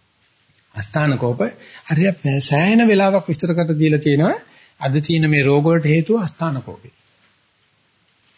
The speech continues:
ඉතින් ඒ නිසා අපි නිකන් මේ අර කල්ඩිසක් කියලා වගේ පතුරු නැති බෑග් එකකට උනදෝ දා දා ඉන්නවා.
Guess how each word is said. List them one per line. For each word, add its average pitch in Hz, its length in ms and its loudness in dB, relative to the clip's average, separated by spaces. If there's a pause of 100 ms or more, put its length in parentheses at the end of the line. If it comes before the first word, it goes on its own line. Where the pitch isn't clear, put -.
(420)
ඉතින් 165 160 2
ඒ 180 60 4
නිසා 190 280 2
අපි 190 160 0
නිකන් 202 340 2 (220)
මේ 120 200 -4
අර 127 200 -6
කල්ඩිසක් 151 440 -2
කියලා 147 240 -4
වගේ 196 140 -2
පතුරු 170 260 -4
නැති 170 220 -2
බෑග් 147 280 -2
එකකට 202 280 -4
උනදෝ 196 360 2
දා 190 200 2
දා 208 160 2
ඉන්නවා. 190 320 0